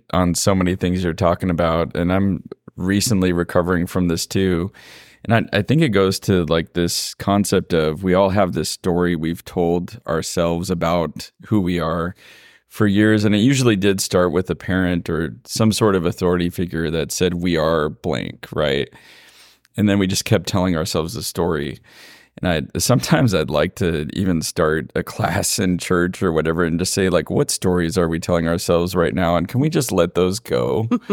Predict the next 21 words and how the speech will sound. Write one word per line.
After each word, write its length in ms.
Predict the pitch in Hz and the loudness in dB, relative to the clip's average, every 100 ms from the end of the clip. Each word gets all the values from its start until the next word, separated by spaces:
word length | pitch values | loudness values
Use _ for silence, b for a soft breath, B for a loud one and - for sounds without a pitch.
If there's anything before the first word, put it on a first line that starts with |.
| 208 | -6
<laughs> 340 | 202 - - | -8 -12 -10
You 140 | 107 104 | -2 0
know? 320 | 95 113 123 B B B B B B - | 2 2 0 B B B B B B -6
I 40 | |
don't 140 | 107 120 | 0 4
know. 160 | 123 | 4
I 160 | 73 78 | 2 2
mean, 200 | 110 113 | 2 4
I 80 | 117 | 2
think 200 | 147 151 | 0 -2
it's, 240 | 82 - | -2 0
like, 240 | 104 87 87 _ - | 0 0 -2 _ -8
totally 440 | 98 101 117 120 | -2 0 2 2
a 60 | 117 | 0
part 300 | - 85 95 | 0 0 0
of 500 | 92 87 - - _ _ _ _ _ _ | 0 -2 -10 -18 _ _ _ _ _ _
taking 360 | - 110 98 117 | -4 -2 2 2
the 40 | 95 | 2
next 240 | 82 90 | 2 0
step 260 | - 85 - | 0 -2 0
of 360 | 80 80 110 | -2 -2 -10